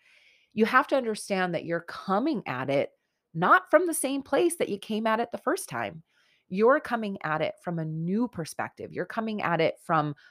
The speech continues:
a new layer of life, a new level, a new energy, a new vibration. So this shame and judgment that I, that had come up during my fir-, the second ceremony, the shame and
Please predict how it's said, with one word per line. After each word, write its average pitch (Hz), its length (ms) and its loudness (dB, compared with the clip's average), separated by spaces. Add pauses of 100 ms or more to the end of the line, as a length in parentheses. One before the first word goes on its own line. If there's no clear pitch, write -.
(140)
a 170 80 -2
new 190 260 0
layer 175 440 4
of 143 180 0
life, 131 400 -2
a 156 60 -2
new 180 220 -2
level, 160 580 2
a 139 80 0
new 170 320 -6
energy, 190 380 -2
a 139 60 -6
new 156 140 -6
vibration. 160 840 -4 (1600)
So 226 240 4
this 220 260 6
shame 240 400 0
and 185 140 -2
judgment 196 580 0
that 151 440 4 (120)
I, 165 600 2 (260)
that 175 220 -2
had 170 160 -6
come 196 180 -4
up - 160 -2
during 165 220 -2
my 147 100 -6
fir-, 240 340 0
the 175 120 0
second 220 340 -2
ceremony, 160 880 -4
the 156 140 -2
shame 196 420 -2
and 165 220 -6